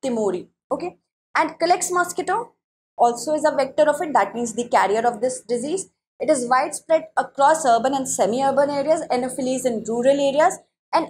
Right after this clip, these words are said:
Aedes in the endemic islands in the Pacific. So collects anopheles, Aedes. Okay, moving on.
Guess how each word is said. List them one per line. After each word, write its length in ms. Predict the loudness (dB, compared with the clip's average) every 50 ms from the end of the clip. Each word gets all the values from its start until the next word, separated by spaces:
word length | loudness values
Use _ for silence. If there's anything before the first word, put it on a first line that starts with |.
| 0
Aedes 500 | 0 2 2 4 2 2 0 0 -4 -8 -14 _ _
in 180 | -4 -2 0 0
the 240 | 0 -2 -2 -4 -8 _ -4
endemic 440 | -2 0 0 0 0 0 -2 -2 -2 0
islands 360 | 2 2 2 0 -2 -4 -6
in 120 | -6 -4 -4
the 100 | -6 -4
Pacific. 540 | -2 -2 -2 -2 -6 -10 -10 -10 -10 -12 _ _ _ _ _ _ _
So 160 | -2 0 0
collects 680 | 0 0 0 -2 0 2 0 0 -2 -4 -8 -10 -10 -14 _ _ _ _ _ _ _ _ _ -2
anopheles, 720 | -2 0 0 0 -2 -4 -4 -4 -2 -2 -2 -4 -4 -8 -10 _ _ _ _ _ -2
Aedes. 420 | -2 0 -2 -4 -10 -12 -16 -18 -20 _ _ _ -8
Okay, 240 | -8 -6 -8 -10 -14 -18 _ _ _ _ _ _ _
moving 260 | -2 -2 -2 0 0
on. 160 | -2 -2 -4